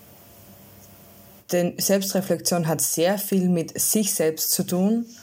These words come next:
und man muss sich selbst wahrnehmen. Wahrnehmen in erster Linie deswegen, weil wir dadurch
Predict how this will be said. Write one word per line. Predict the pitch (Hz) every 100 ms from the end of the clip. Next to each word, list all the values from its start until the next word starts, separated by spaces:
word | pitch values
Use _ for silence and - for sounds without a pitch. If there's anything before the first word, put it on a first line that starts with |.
| - - -
und | 170
man | 180 175
muss | 170 170 - - -
sich | 208 214 - -
selbst | 165 160 196 190 - - - -
wahrnehmen. | 131 135 139 147 131 127 123 123 - - - - - - - - - -
Wahrnehmen | 147 156 220 226 220 208
in | 170 -
erster | 143 170 175
Linie | 156 151 151 139 131 -
deswegen, | 127 131 - 165 170 208 208 - - - - - - - - - -
weil | 151 175 202 220 226 226 - - - - - - - - - - - - - - -
wir | 180 -
dadurch | 143 143 175 185 170